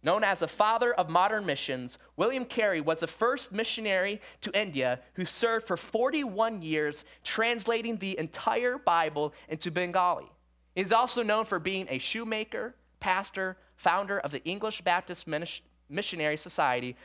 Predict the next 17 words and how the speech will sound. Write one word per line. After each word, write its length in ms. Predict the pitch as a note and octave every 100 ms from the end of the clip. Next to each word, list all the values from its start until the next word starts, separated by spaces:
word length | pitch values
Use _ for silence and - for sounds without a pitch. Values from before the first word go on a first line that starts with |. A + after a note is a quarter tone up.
| -
botanist, 520 | F3 G3+ G#3+ G#3 G#3 -
cultural 420 | G#3 F#3+ - G#3
anthropologist, 880 | F#3 F#3+ E3 - F#3+ F3+ F#3+ F#3 - -
educator, 580 | F#3+ G3+ - G3+ G3 G3
author, 460 | - F3+ F3+ F3+ E3+
social 320 | - A3 G#3+
reformer, 440 | G#3 - F3+ F3 F3 - -
and 100 | E3+
the 60 | E3
first 360 | - A3 A3+
to 80 | -
bring 300 | D#3 E3 E3+
the 80 | D3
printing 420 | - F3 E3 E3+
press 400 | D#3+ D#3 D#3 - -
to 320 | - C3 C3 - - _
in-, 240 | A#2 A#2